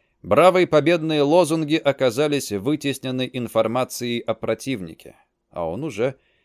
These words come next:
не рассматривал Германию иначе. Факты, услышанные здесь Иваном, новостью не являлись, но собранные воедино, они зазвучали в совсем другом, грозном тоне.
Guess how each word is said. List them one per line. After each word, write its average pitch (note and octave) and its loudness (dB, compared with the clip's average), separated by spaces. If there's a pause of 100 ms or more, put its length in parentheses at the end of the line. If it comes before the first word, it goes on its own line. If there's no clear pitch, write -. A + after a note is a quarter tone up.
(300)
не B2+ 2
рассматривал B2+ 0
Германию G#2+ -4
иначе. G2 -10 (600)
Факты, G3+ 2
услышанные D#3+ -2
здесь A#2+ -2
Иваном, C#3 0
новостью C3 -2
не C3 -2
являлись, G#2+ -2 (360)
но E2+ -12
собранные E3 -2
воедино, A2+ -4 (580)
они G#2 -8
зазвучали E3 -2
в - -8
совсем D3+ -6
другом, A#2+ -2 (100)
грозном A#2 -2
тоне. F#2+ -10